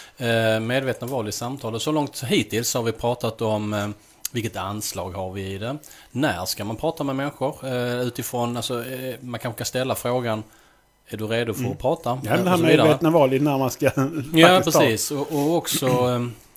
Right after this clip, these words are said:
Speaker 1: vad krävs det lite grann av mig då? Kan jag ta ansvar för hur det landar?
Speaker 2: Mm.
Speaker 1: Det skulle man kunna fundera på. Och då ställer jag genast frågan, vad säger vi? När, när är det lämpligt eller inte lämpligt att, att, eh, att föra samtal? Liksom, finns det några såna här generella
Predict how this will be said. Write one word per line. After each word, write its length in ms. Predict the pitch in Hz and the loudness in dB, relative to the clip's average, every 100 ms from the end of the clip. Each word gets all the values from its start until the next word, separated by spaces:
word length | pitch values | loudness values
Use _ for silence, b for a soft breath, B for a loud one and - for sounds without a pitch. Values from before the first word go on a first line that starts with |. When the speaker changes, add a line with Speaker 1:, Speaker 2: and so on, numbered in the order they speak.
| - | -12
Speaker 1:
vad 140 | - 127 | -8 -6
krävs 340 | - 135 120 | -2 -2 -2
det 120 | - | -4
lite 180 | 139 135 | -6 -4
grann 160 | 135 131 | -4 -2
av 80 | 135 | -2
mig 300 | 156 95 127 | -2 -2 -2
då? 240 | 180 104 110 | -2 -2 -6
Kan 120 | - 127 | -8 -8
jag 100 | - | -4
ta 100 | 131 | -2
ansvar 340 | 139 - 117 | -2 -4 -6
för 120 | - | -4
hur 100 | 110 | -4
det 100 | 113 | -2
landar? 540 | 110 110 131 120 85 185 - | 0 0 -2 -4 -6 -8 -8
Speaker 2:
Mm. 220 | 123 110 117 - _ _ | -4 -4 -4 -12 _ _
Speaker 1:
Det 340 | - 107 104 107 | -20 -18 -14 -8
skulle 160 | - 143 | -4 -2
man 80 | |
kunna 160 | 156 175 | 0 -2
fundera 220 | 208 196 | -2 -2
på. 120 | - | 0
Och 140 | 123 156 | 0 4
då 160 | 147 | 4
ställer 280 | 117 214 170 | 4 0 2
jag 100 | 151 | 2
genast 240 | 131 123 - | 2 0 0
frågan, 380 | 113 110 92 | 0 0 -2
vad 120 | 113 139 | -2 0
säger 280 | 143 95 | 2 0
vi? 140 | 90 92 | -2 -8
När, 300 | 135 160 156 | -2 -2 0
när 160 | 151 151 | -2 -2
är 80 | 151 | 0
det 60 | |
lämpligt 420 | 147 156 156 127 | 0 -2 -2 -4
eller 120 | 127 127 | -2 -2
inte 300 | 139 139 101 | -4 -4 -4
lämpligt 420 | 107 113 92 - | -4 -4 -8 -8
att, 60 | 90 | -8
att, 540 | 98 101 101 95 92 | -8 -4 -4 -4 -4
eh, 100 | 92 95 - b b b b | -6 -10 -16 b b b b
att 100 | - | -6
föra 220 | - 95 98 | -4 -2 -2
samtal? 460 | 104 107 - 64 | -4 -6 -8 -10
Liksom, 200 | 85 - | -12 -14
finns 320 | - 113 92 | -10 -8 -8
det 60 | - | -10
några 180 | 104 110 | -10 -10
såna 240 | 135 131 | -10 -10
här 80 | 90 | -12
generella 640 | - 101 98 98 87 85 | -10 -10 -10 -10 -10 -12